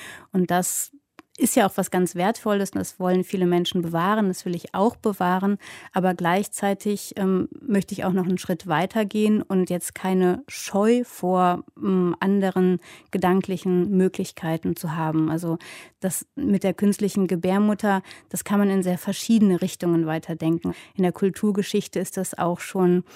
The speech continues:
ähm, als sehr, ähm, problematisches Konstrukt entwickelt worden, also wo es dann wirklich eher um autoritäre Gesellschaften geht, wo man, äh,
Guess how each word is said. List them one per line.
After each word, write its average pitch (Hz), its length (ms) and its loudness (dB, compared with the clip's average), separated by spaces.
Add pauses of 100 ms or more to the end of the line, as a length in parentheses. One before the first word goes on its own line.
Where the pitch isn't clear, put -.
(320)
ähm, 190 360 2
als 190 280 -4
sehr, 170 560 0
ähm, 82 920 -12
problematisches 202 1080 2
Konstrukt - 640 0
entwickelt 196 640 0
worden, 180 460 4 (380)
also 175 280 -2
wo 175 140 -2
es 175 100 -4
dann 185 180 0
wirklich 175 280 -8
eher 175 220 0
um 175 140 2
autoritäre 190 840 0
Gesellschaften 180 880 -2
geht, 180 320 0 (320)
wo 196 120 4
man, 175 360 6
äh, 170 340 -2